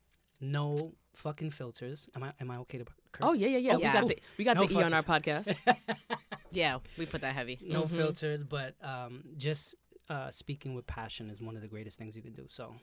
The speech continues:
Speaker 1: I'm, I'm hyped right now.
Speaker 2: Awesome. And, uh, I will say that I've listened to a few episodes of the Wake Up Great, which, I mean,
Speaker 1: It's
Speaker 2: with
Speaker 1: only
Speaker 2: the
Speaker 1: fair.
Speaker 2: title like that,
Speaker 1: Thank
Speaker 2: you,
Speaker 1: you.
Speaker 2: <laughs> you gotta wake up great.
Speaker 1: Thank you.
Speaker 3: There is no other way.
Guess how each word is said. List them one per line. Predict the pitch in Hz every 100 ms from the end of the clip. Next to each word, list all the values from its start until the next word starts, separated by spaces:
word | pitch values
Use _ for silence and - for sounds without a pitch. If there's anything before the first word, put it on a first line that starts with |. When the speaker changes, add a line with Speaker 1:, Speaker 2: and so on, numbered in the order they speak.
| _ _
Speaker 1:
I'm, | 113 135
I'm | 110 104 -
hyped | 113 - 143
right | 135
now. | - 143 _ -
Speaker 2:
Awesome. | 175 170 - - 214 -
And, | 170 165 -
uh, | 160 156
I | -
will | 165 170
say | - 165 156 156
that | 143 147 139 147 - _ 170
I've | 170
listened | 180 180
to | 175 156
a |
few | - 175
episodes | 160 160 151 156 143 143
of | - 147 151
the | 139 131 143 _ _ -
Wake | 170 165
Up | 160 147
Great, | 160 196 160 -
which, | 160
I | 165
mean, | 165 160
Speaker 1:
It's | 139
Speaker 2:
with | 127
Speaker 1:
only | 143
Speaker 2:
the | -
Speaker 1:
fair. | 170
Speaker 2:
title | 160 165 226 269 - - _ _ _ _ _
like | - 160 170 175
that, | 180 202 226
Speaker 1:
Thank | 170
Speaker 2:
you, | 170
Speaker 1:
you. | 117 151
Speaker 2:
<laughs> | - 190
you | 180
gotta | 170 160 160
wake | 170 156
up | 143
great. | 151 208 156 -
Speaker 1:
Thank | 117 117
you. | - 117
Speaker 3:
There | - 147 143
is | 131
no | 135 123
other | 123 120
way. | 120